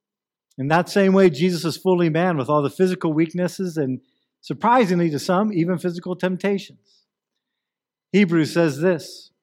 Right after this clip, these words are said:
"For we do not have a high priest who is unable to sympathize with our weaknesses, but we have one who has been tempted in every way, just as we are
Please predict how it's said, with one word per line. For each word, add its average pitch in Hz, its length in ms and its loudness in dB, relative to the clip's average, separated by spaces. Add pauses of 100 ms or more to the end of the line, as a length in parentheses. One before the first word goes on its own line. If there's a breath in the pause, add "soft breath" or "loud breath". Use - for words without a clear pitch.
(380)
"For 170 140 2
we 190 100 6
do 190 100 2
not 202 200 4
have 208 120 2
a 180 60 4
high 202 260 2
priest 202 440 -2
who 175 100 0
is 143 180 -2
unable 185 440 0
to 175 80 0
sympathize 190 640 -4
with 151 80 -10
our 139 120 -2
weaknesses, 175 600 -4 (460 soft breath)
but 151 100 4
we 160 160 2
have 190 400 -2
one 196 240 0
who 170 160 0
has 160 120 0
been 147 220 -6
tempted 190 540 -4
in 143 180 -8
every 170 380 -4
way, 175 480 -2 (320)
just 202 320 0
as 175 140 -6
we 214 180 -2
are - 260 -8